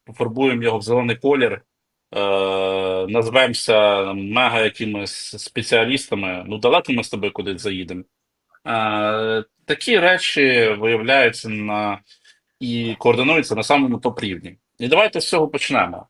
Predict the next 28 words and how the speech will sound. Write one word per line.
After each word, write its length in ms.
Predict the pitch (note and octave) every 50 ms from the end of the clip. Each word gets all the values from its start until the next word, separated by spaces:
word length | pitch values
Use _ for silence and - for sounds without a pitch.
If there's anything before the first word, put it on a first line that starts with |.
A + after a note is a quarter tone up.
| _ _ _ _ A#2 A2 -
Поступово 760 | - A#2 - - D#3+ - G3 G#3 A#3+ A#3+ G#3 F#3+ C#3+ - - - - - _ _ _ -
ми 100 | C#3 D3+
не 80 | D#3
будемо 360 | D3+ D3 D#3 D3 C#3+ C3+ B2+ A#2
зараз, 540 | B2 A#2+ A#2 A2 G#2+ G2+ - - - - A#2
е, 40 | G#2+ G#2 G2+ G2 F#2+ F#2+ F#2+ F#2+ F#2
нема 260 | A2 B2+ C#3+ D3 C3+ A#2
сенсу 340 | - B2+ A#2+ A2 - A2+
повторювати, 500 | - A#2 - - B2+ A2+ G#2+ G2+ G2 A2+
хто 120 | - - A2+
такий 200 | G#2 - A2+ G2
Денис 260 | G#2+ A2 B2 A#2 -
Комарницький, 720 | - D3+ D3+ D#3+ G3 A#3 C#4+ - - - - F#3 D#3+ C#3+ -
да, 240 | - - - - G#2+
це 160 | - - A#2+
схематознік, 720 | - - C#3 B2+ B2 - C#3+ C3 B2 - A#2 G#2+ - - _ - - - - _ _ _ _ -
е, 460 | A2 G#2+ G#2+ G#2 G#2 G#2 G2+ G2+ G2+
в 180 | F#2+ - - -
Києві 340 | C#3+ C3 B2 A#2 G#2+ G#2+
смотрящий. 800 | - - B2 A#2 - A2+ C3 B2 A#2 - - - A#2+ G#2+ F#2+ - _ _ _ _ _ _ _ _ _ -
Підкреслюю, 640 | D3 C#3 - - C#3 A#2 G#2+ G2+ - - G#2 G2+ G2
зараз 240 | B2+ C3 B2+ A#2 -
це 80 | B2
важливо 320 | A2 A#2 G#2+ B2 B2 A#2 G#2
в 60 | -
контексті 400 | - A2 - A2+ G#2+ - - G#2+
моєї 180 | G#2+ G#2+ G#2
розповіді 640 | G#2+ A2 - - - G#2 G2+ G2+ G2 G2+ G2 G2